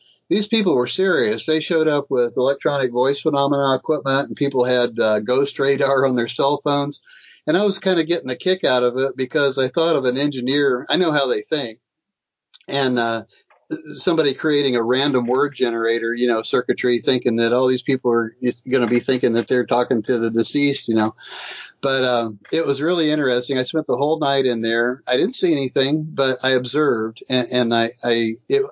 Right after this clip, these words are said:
I was really impressed that so many people were really interested in contact with the other side. I had had a for real contact with the other side, and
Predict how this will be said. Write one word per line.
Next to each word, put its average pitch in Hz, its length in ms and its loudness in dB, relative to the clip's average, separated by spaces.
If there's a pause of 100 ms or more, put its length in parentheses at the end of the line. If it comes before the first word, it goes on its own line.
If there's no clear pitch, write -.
I 139 80 2
was 127 180 0
really 170 260 2
impressed 135 680 0 (160)
that 120 380 0
so 151 160 0
many 139 220 2
people 131 500 0
were 113 180 2
really 131 340 2
interested 123 540 0
in 113 220 2
contact 135 880 0 (140)
with 120 340 0
the 120 200 2
other 113 200 0
side. 120 540 0 (800)
I 156 160 2
had 180 200 2
had 127 380 2
a 113 220 -4 (160)
for 127 200 0
real 156 220 2
contact 104 640 -4
with 120 200 0
the 117 120 2
other 104 200 0
side, 110 400 0 (760)
and 123 580 2